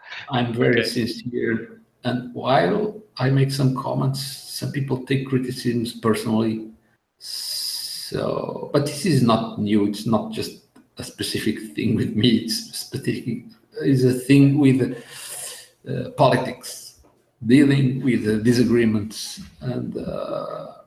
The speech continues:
Speaker 2: uh, I s-, I think I moved away from participating in pitch internals, like, two thousand two,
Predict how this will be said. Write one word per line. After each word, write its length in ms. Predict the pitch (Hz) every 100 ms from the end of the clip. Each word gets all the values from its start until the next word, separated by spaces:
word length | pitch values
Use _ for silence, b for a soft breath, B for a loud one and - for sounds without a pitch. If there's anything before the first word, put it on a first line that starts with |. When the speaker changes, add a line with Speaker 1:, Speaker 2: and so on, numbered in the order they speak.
| _ _ _ _
Speaker 2:
uh, 420 | 113 113 113 - - _ _ _ _
I 180 | 135 151
s-, 380 | 135 - - -
I 100 | 160
think 1000 | 180 - - - - - - 185 220 - 220 -
I 60 | 143
moved 360 | 147 165 196 92
away 320 | 90 87 -
from 600 | - - - - 71 -
participating 680 | 156 135 165 135 135 135 139
in 220 | 131 127
pitch 280 | 147 123 -
internals, 540 | 131 117 135 147 147
like, 340 | 131 127 - -
two 80 | -
thousand 540 | - 123 131 147 135
two, 460 | 151 151 151 -